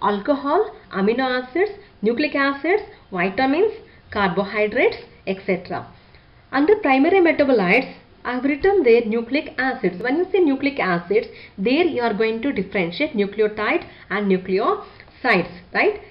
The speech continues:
There you can see the purines and pyrimidines,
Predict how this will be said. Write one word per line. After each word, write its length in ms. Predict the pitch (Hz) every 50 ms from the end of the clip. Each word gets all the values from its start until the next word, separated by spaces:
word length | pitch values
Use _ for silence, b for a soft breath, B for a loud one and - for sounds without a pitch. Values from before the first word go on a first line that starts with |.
| B -
There 180 | 220 277 320
you 140 | 359 349 339
can 160 | 339 330 339 - -
see 320 | 277 269 294 359 415 415 B B B -
the 80 | 254
purines 560 | 254 254 - 285 302 330 370 370 370 359 -
and 220 | 285 262 262 302 302 -
pyrimidines, 720 | 233 226 233 240 247 254 254 - 269 302 349 415 -